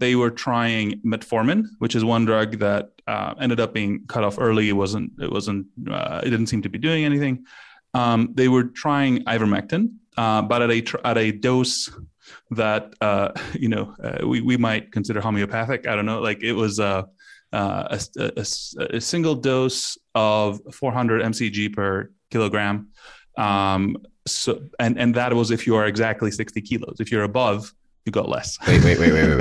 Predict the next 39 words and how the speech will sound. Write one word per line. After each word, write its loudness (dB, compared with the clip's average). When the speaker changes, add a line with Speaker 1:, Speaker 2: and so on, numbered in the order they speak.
Speaker 2:
wait. -8
Speaker 1:
<laughs> -16
Speaker 2:
So 4
when 4
you 8
say 6
homeopathic, 4
you're, 2
you're 2
kidding. 4
Speaker 1:
I'm 2
kidding. 0
Speaker 2:
Um, 4
Speaker 1:
I'm 4
ki-, -2
Speaker 2:
and 4
the 4
Speaker 1:
this 6
is 4
Speaker 2:
basic 6
Speaker 1:
a 6
Speaker 2:
point 4
Speaker 1:
joke. 10
Speaker 2:
is 6
that 2
homeopathy, 4
which, -2
um, 0
let's -2
leave 4
aside 4
what 4
we 4
think 2
of 4
it, 2
but 2
the 2
basic 2